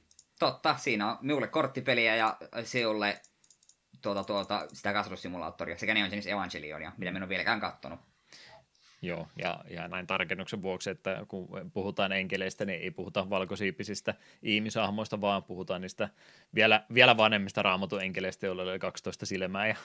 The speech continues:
Speaker 2: kaikkea muuta, että semmoisista enkeleistä.
Speaker 1: Mm, kyllä, kyllä.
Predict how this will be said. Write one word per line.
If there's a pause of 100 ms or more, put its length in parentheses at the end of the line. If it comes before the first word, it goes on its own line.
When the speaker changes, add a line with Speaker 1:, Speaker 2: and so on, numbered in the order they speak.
(100)
Speaker 2:
kaikkea
muuta,
että (100)
semmoisista
enkeleistä. (680)
Speaker 1:
Mm,
kyllä,
kyllä.